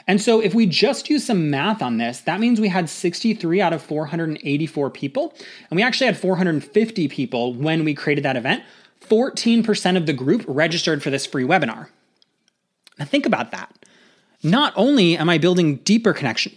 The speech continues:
deeper community, deeper relationships, but people are actually coming to my webinars now. People are actually registering for my trainings. So when I launch, when I do an affiliate promotion, when I do other things,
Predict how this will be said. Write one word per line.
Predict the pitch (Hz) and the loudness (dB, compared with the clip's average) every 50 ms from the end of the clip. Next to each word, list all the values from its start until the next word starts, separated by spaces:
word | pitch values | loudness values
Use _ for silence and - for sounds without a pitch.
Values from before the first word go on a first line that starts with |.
| _ | _
deeper | - 156 185 190 214 190 | -2 -2 0 0 0 -2
community, | - - 156 131 131 120 117 117 113 - | -2 -2 -2 -2 0 0 0 0 -2 -2
deeper | - - 117 - 147 160 170 - 190 180 170 165 | -4 -6 -6 -4 -2 -2 0 2 4 4 4 2
relationships, | 165 135 131 120 120 147 233 220 - 160 135 120 - 120 107 117 - - - - - - - - - - - _ | 0 -2 -2 0 2 2 2 2 2 0 0 0 -2 -2 -4 -4 -6 -8 -10 -12 -14 -20 -20 -20 -20 -20 -6 _
but | - 185 - | -4 -4 0
people | - 240 233 269 262 | 0 0 2 2 2
are | 247 233 | 2 2
actually | 202 185 196 - - 196 180 170 160 143 - | 2 2 2 2 2 2 2 2 2 -2 -4
coming | - - - 185 196 208 190 | -4 0 2 4 4 4 2
to | 185 - | 2 0
my | 165 143 131 | 0 -2 2
webinars | 127 151 226 220 156 117 113 110 - - | 2 4 4 4 2 0 -2 -4 -6 -8
now. | 120 104 - - - _ _ _ - - - - - | -10 -12 -12 -16 -20 _ _ _ -20 -20 -20 -4 -2
People | 208 202 233 | 2 4 4
are | 240 | 4
actually | 226 196 - 208 190 | 4 4 2 2 2
registering | 151 135 135 143 170 196 226 196 - - 156 143 139 | 0 2 2 2 2 2 2 0 0 0 0 0 0
for | - - | -2 -2
my | 135 127 127 | -2 -2 -2
trainings. | - - - 254 233 135 - 180 147 - - - - - - | -2 0 0 0 0 0 -2 -6 -12 -14 -14 -16 -18 -12 0
So | - 196 | 2 4
when | 196 202 | 4 4
I | 196 180 170 | 4 4 4
launch, | 151 151 190 254 294 320 311 - - - | 2 2 2 2 2 0 0 0 0 0
when | 160 147 | 0 0
I | 143 | 2
do | 139 147 | 0 0
an | 143 127 | -2 -2
affiliate | 120 - - 240 269 269 233 | -2 0 2 2 2 2 2
promotion, | - - 240 240 233 - - 240 208 | 0 2 2 2 2 2 2 0 0
when | 156 131 | 0 0
I | 131 | 2
do | 143 151 160 - - - | 2 0 0 -2 -4 -6
other | - 214 247 247 220 | -4 0 2 2 2
things, | - 147 131 120 120 135 139 - | 2 0 -2 -2 -2 -2 -4 -6